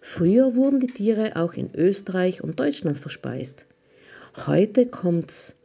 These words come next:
Lammfleisch, das böckelt, eher nicht mehr auf den Tisch. Bevorzugt wird das zarte Fleisch jüngerer Tiere. Doch es gibt noch andere Gründe.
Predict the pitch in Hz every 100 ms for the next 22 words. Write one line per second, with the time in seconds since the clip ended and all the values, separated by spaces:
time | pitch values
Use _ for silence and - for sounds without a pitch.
0 | _ - 156 175 220 - 202 190 208 220
1 | - - 156 143 - - _ _ _ 190
2 | 240 - 156 196 - - _ _ _ _
3 | - 208 247 302 - 156 139 131 - 135
4 | - - - - _ _ _ _ - -
5 | 131 - 135 175 - 220 220 - 180 175
6 | 147 - - - 127 147 165 196 - 151
7 | 156 165 - - _ _ 247 285 214 147
8 | 143 139 135 110 123 131 - _ _ _
9 | _ _ _ _ - - _ _ 226 214
10 | 226 - 247 240 233 233 220 196 156 156
11 | 147 135